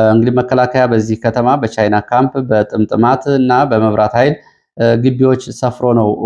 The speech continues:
የሚገኘው። በእነዚህ አካባቢዎች ነው ተኩስ የነበረው አመሻሹን። የስምንት መቶ ሦስተኛ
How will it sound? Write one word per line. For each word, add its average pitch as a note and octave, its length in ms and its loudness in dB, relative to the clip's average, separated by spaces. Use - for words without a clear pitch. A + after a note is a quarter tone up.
የሚገኘው። B2 640 2
በእነዚህ A2+ 380 0
አካባቢዎች G#2+ 500 -2
ነው G#2+ 120 -2
ተኩስ G#2+ 420 -4
የነበረው G#2+ 560 0
አመሻሹን። A#2+ 520 2
የስምንት B2+ 420 2
መቶ C#3+ 200 0
ሦስተኛ C3+ 380 0